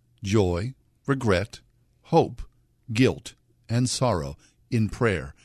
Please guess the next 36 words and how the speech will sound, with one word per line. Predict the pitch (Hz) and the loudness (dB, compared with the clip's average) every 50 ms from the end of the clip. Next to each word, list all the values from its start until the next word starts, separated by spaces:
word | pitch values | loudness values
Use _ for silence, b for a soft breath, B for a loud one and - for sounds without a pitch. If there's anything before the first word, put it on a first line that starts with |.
| b b b b b b b b - | b b b b b b b b 0
offering | 123 143 143 - - 135 113 104 101 | 2 2 2 2 0 0 0 2 0
them | 95 92 95 104 107 | 0 0 0 -2 -2
to | - - 104 | -2 -6 -6
bring | 92 85 107 120 131 143 156 156 143 | -2 0 2 2 2 2 0 0 0
who | 143 143 | 0 -2
sustain | 135 - 127 117 - - - 143 156 156 107 | -2 -2 -2 -4 -2 -2 -2 0 0 2 0
us, | 87 87 - - - b b b b b b b b b _ | 0 0 -2 -4 -8 b b b b b b b b b _
but | - 110 110 | 0 2 2
whose | 123 120 101 | 4 2 2
gifts | 90 85 113 139 143 - - - | 0 0 0 0 0 -2 -4 -2
we | 120 117 120 | -2 -2 -2
too | - - 151 131 123 | 0 0 2 2 2
often | 120 120 - - 120 117 | 2 0 0 0 -2 -2
fa-, | 107 - - 127 120 117 123 | -2 -2 0 0 2 2 0
fail | - - - 123 117 113 | -2 0 0 2 2 2
to | - 131 - | 0 -2 -4
honor. | 117 117 127 117 - - - - _ _ _ _ _ _ _ _ _ _ _ _ _ _ _ _ | -4 -4 -6 -6 -8 -12 -16 -20 _ _ _ _ _ _ _ _ _ _ _ _ _ _ _ _
What | - 117 156 160 - | 4 4 4 6 6
do | 143 | 4
you | 131 139 170 190 | 2 2 0 -2
confess | - - 147 113 - - 82 80 101 - - | 0 0 0 0 0 -2 -4 -6 -6 -6 -6
to | - - 110 | -4 -2 -2
the | 117 107 | -2 -2
plants | - - 113 98 90 87 90 92 - - - - _ _ _ _ _ _ _ _ _ _ _ _ | -2 -2 -2 -2 -2 -4 -6 -8 -8 -10 -10 -10 _ _ _ _ _ _ _ _ _ _ _ _
in | - 107 104 | 0 0 2
your | 104 104 110 127 | 4 4 2 2
life?" | 127 95 60 52 - - - - - - _ _ _ _ _ _ _ _ _ _ _ _ _ _ _ _ _ _ _ _ _ _ _ _ _ _ _ _ _ | 0 -2 -6 -10 -14 -18 -20 -20 -20 -20 _ _ _ _ _ _ _ _ _ _ _ _ _ _ _ _ _ _ _ _ _ _ _ _ _ _ _ _ _
And | - 113 113 | 0 2 4
then | 117 113 104 87 - _ | 4 4 2 0 -2 _
beneath | - 113 113 117 131 160 175 - - | 2 4 6 6 6 4 2 0 0
that | 110 95 87 92 - - | 0 0 0 -2 -4 -8
tweet, | - - 92 90 90 110 - - b b b b b b b | -10 -8 -6 -6 -6 -6 -8 -12 b b b b b b b
there | - 107 107 107 107 110 | -2 2 4 4 4 4
is | 107 107 98 107 | 4 2 2 2
a | 104 101 101 101 95 | 2 2 2 2 0
photograph | - - 180 190 190 127 95 90 87 71 65 73 101 117 - - - | -2 0 2 4 4 4 2 2 -2 -6 -6 -6 -8 -8 -8 -12 -16